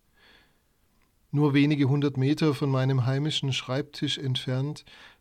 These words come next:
befindet sich das regionale Kreiskrankenhaus. Mich erreicht die Nachricht,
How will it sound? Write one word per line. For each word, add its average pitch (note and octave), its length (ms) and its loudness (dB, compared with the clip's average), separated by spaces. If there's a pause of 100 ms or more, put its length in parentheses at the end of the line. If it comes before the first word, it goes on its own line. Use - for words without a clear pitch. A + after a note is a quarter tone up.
(120)
befindet C#3 460 0
sich C3 180 -4
das C3+ 220 -2
regionale B2+ 500 0
Kreiskrankenhaus. A#2+ 1300 -6 (960)
Mich C3+ 140 -4
erreicht C3 400 -2
die C#3 80 2
Nachricht, C3 560 0